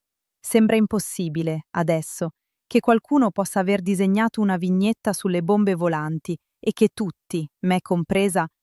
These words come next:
l'abbiano trovata divertente. Eppure è accaduto. Forse c'è del vero nell'antico adagio:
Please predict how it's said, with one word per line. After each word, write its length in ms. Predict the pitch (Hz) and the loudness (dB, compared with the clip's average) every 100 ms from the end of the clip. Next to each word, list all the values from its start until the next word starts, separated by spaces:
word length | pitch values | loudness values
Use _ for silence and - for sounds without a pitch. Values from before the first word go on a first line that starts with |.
| _ | _
l'abbiano 380 | 202 196 202 202 | 0 2 2 0
trovata 400 | 208 196 214 208 | 0 0 0 0
divertente. 840 | 180 170 - - 156 156 - 160 _ _ _ _ _ _ _ | 0 -2 -2 -6 -4 -6 -8 -12 _ _ _ _ _ _ _
Eppure 400 | 208 - 240 240 | -6 -4 0 0
è 40 | 170 | 0
accaduto. 720 | 160 - 175 165 151 - 165 _ _ _ _ _ _ _ _ | -2 -4 -4 -4 -8 -10 -12 _ _ _ _ _ _ _ _
Forse 360 | - 285 - 196 | 0 0 0 0
c'è 160 | 190 | 0
del 200 | 175 180 | 0 0
vero 300 | 165 170 165 | 0 0 0
nell'antico 580 | 165 165 165 - 190 180 | -2 -2 -2 -2 -2 0
adagio: 520 | 170 180 180 175 165 | 2 2 2 0 -4